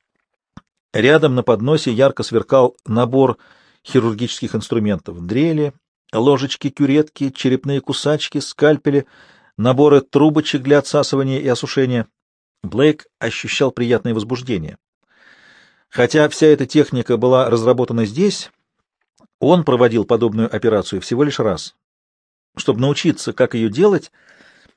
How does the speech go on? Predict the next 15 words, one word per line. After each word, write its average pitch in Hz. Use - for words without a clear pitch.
сюда 135
на 160
время 160
приглашались 139
специалисты, 135
но 113
лишь 131
немногие. 101
Однако 135
ведь, 135
в -
принципе, 135
это 127
очень 175
просто. 160